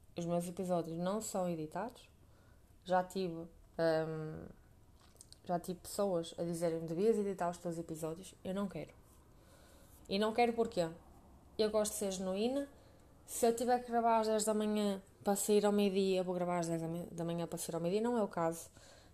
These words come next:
Com os meus episódios saem sempre às sete. Para quê?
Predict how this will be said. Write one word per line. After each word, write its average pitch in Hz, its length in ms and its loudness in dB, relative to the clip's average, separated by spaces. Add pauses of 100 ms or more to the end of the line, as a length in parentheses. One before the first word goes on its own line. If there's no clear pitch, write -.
(120)
Com 170 220 0
os 170 100 0
meus 170 180 2
episódios 170 380 -2
saem 170 160 -2
sempre 165 280 -4
às 247 100 -2
sete. 226 320 2 (400)
Para 190 140 -4
quê? 165 240 -4